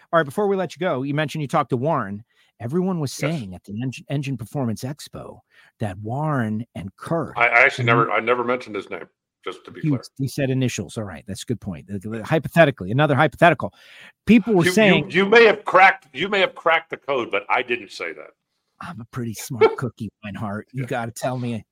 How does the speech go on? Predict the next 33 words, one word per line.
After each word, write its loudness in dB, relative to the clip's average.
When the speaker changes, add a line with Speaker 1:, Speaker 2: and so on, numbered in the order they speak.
Speaker 1:
Okay, 2
people 6
were 10
saying 4
at 2
the 4
Engine 2
Performance 0
Expo, 0
you -6
know, -4
Kurt -2
Johnson, 2
uh, 4
texted 0
in 2
when -2
we, -2
and -2
we 0
had 0
one -2
internet -2
crash, 2
and -4
he's -4
like, -4
"Hey, -2
you're 0
off -2
the -2
air." -2
But 2